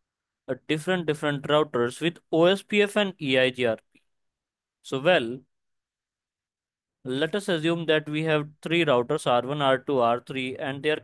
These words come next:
connected via cable just like this. This is F A zero slash zero, F A zero slash zero, F A one slash zero, F A one slash zero. Okay, dear. And let us assume R one and R two are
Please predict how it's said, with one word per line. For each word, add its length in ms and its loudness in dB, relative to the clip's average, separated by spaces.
connected 340 -8
via 300 2
cable 500 -4
just 260 -6
like 280 -4
this. 160 -12
This 240 -12
is 60 -8
F 220 -4
A 60 -6
zero 220 -6
slash 300 -4
zero, 300 -6
F 180 -4
A 100 -6
zero 180 -4
slash 300 -4
zero, 460 -4
F 180 -2
A 100 0
one 200 0
slash 300 -2
zero, 360 -2
F 240 0
A 80 -2
one 220 0
slash 300 -4
zero. 400 -10
Okay, 300 -2
dear. 280 0
And 160 0
let 180 2
us 140 0
assume 580 0
R 180 4
one 140 2
and 240 0
R 240 4
two 280 -4
are 140 0